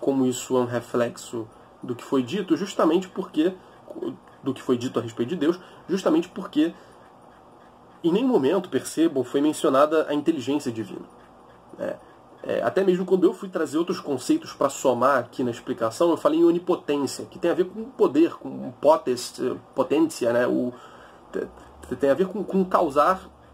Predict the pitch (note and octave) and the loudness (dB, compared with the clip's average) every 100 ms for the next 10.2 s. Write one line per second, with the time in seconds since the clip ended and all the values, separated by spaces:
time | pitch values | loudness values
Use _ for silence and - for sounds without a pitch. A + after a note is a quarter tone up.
0 | - - F#3 - F3+ F3 F#3 F#3+ G#3+ G#3 | -20 -4 -4 0 2 4 2 0 0 0
1 | F#3+ G#3 G3+ B3 A3 F3+ D3+ F#3+ F3+ F3 | 2 2 2 2 4 2 2 0 2 2
2 | F#3 F3 G3 A3+ - F3 B2+ A2+ A#2+ C3+ | 2 4 4 4 4 4 2 -4 -4 -4
3 | - - - D#3 D3 E3+ F3 - G#3+ A3 | -6 -18 -2 0 0 0 -2 0 -4 -2
4 | F#3 D3+ C3+ A#2 A2+ - - - - B2+ | -2 -2 -2 -2 -2 -6 -16 -16 -2 2
5 | D#3+ F#3 F#3 F#3 F#3 D#3+ D#3+ E3+ D#3+ D#3 | 2 2 0 2 4 4 2 0 0 0
6 | C#3+ - D#3 C#3 C3 B2 A#2+ A#2+ A#2 A2+ | -2 -8 -8 -4 -4 -2 -2 -2 -6 -12
7 | - - - - A#2+ - - - - - | -20 -20 -14 -8 -6 -8 -16 -20 -20 -20
8 | - - - - - - - - - - | -20 -20 -20 -20 -20 -20 -20 -20 -20 -20
9 | - - - - D#3 D3+ D3+ F3 F3 C3+ | -20 -20 -20 0 2 4 4 4 4 2
10 | A2 G#2+ | 0 -4